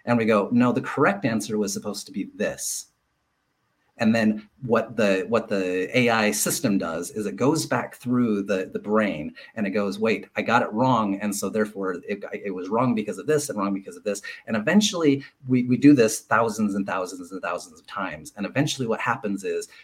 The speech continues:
it creates sort of a curve that follows the correct answers and says,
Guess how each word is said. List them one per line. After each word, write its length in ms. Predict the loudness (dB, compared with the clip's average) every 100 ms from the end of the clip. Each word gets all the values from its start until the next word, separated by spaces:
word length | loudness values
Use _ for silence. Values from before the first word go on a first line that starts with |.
| _ -8
it 160 | -8
creates 520 | -8 -8 0 0 0 -2
sort 280 | -2 0
of 120 | 0 -2
a 120 | -8
curve 680 | -8 -10 -4 -2 -2 -4 -6 -12
that 180 | -14
follows 640 | -8 -2 0 2 2 0 -2
the 120 | -10
correct 520 | -14 -12 -4 -4 -6 -8
answers 580 | -4 -4 -6 -10 -12 -14 -16 -12 -6
and 140 | -2
says, 300 | 0 0